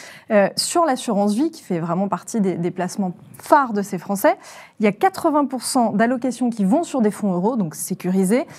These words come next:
et seulement vingt pour cent qui vont sur ces fameuses unités de compte, qui sont des placements qui comportent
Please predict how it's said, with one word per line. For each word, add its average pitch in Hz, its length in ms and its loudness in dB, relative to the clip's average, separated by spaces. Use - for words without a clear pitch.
et 196 80 0
seulement 220 420 2
vingt 233 260 2
pour 247 180 -8
cent 294 240 0
qui 226 160 -4
vont 233 160 2
sur 262 280 -4
ces 233 140 -4
fameuses 214 420 2
unités 226 320 2
de - 60 -6
compte, 214 260 -4
qui 196 120 -10
sont 214 120 -6
des 208 120 0
placements 180 340 -4
qui 226 140 -6
comportent 180 480 -4